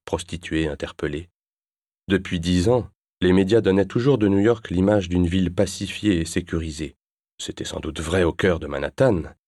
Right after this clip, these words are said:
mais ça l'était moins dans sa banlieue. Par manque de place dans les cellules, le couloir où se trouvait le distributeur de boissons ressemblait à un centre de réfugiés. Prévenus menottés aux bancs métalliques,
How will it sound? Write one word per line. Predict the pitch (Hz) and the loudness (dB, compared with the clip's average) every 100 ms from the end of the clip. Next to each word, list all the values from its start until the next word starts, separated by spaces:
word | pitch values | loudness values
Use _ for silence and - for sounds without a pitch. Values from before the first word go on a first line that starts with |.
| _ | _
mais | 104 90 | 0 2
ça | 92 | 2
l'était | 87 85 80 | 0 0 0
moins | 87 95 | 2 2
dans | 80 | 0
sa | 78 78 | -4 -4
banlieue. | 73 95 90 69 - _ _ _ _ _ _ _ _ _ _ _ _ - | -2 0 -2 -6 -14 _ _ _ _ _ _ _ _ _ _ _ _ -4
Par | 104 | 0
manque | 117 143 87 | 0 -2 -2
de | 87 | -2
place | 85 120 110 92 | 2 0 0 -2
dans | 85 | 0
les | 82 | 0
cellules, | - 90 104 117 87 85 82 | 0 2 2 2 -2 -2 -2
le | 85 82 | -2 -2
couloir | - 90 104 101 82 | 0 4 4 4 0
où | - | -8
se | 80 | -10
trouvait | - 80 82 | -4 -2 -2
le | 76 | -4
distributeur | 78 - 80 80 - 85 | -8 -10 -8 -4 0 0
de | 78 | 0
boissons | 80 82 - 104 78 | -2 -2 2 0 0
ressemblait | 80 - 82 87 78 | -2 -2 -2 -2 -4
à | |
un | 73 | -8
centre | - 85 - | -4 -4 -2
de | 78 | -4
réfugiés. | 76 80 - 82 78 76 73 - _ _ _ _ _ | -4 -4 -6 -8 -6 -8 -10 -16 _ _ _ _ _
Prévenus | - 107 85 90 87 | -6 -4 2 4 4
menottés | 90 90 87 90 | 4 4 2 0
aux | 80 | 0
bancs | 82 82 | 0 -2
métalliques, | 78 - 80 90 104 - - | -2 -4 -4 -4 -6 -12 -20